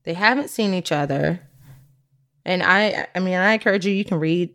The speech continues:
the whole story. I think it starts at Genesis twenty-seven, twenty-three, ar-, around that area, twen-, in the twenties.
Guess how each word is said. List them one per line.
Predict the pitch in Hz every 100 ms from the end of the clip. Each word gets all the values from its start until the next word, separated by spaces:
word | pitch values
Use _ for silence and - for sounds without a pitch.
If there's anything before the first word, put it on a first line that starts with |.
| -
the | 165
whole | 160 165
story. | - 156 147 147 151 151
I | -
think | 160 165
it |
starts | 165 156 151
at | 156
Genesis | 143 151 156 156 156 151 147 - -
twenty-seven, | - - 156 151 143 143 - - 160 165 160 160 156 156 151 151 151
twenty-three, | - 165 151 143 - 160 156 156 156
ar-, | 156 - 254 -
around | 160 196 214 185
that | 165 156
area, | 143 143 156
twen-, | - 175 160
in | - 196
the |
twenties. | 190 180 156 151 165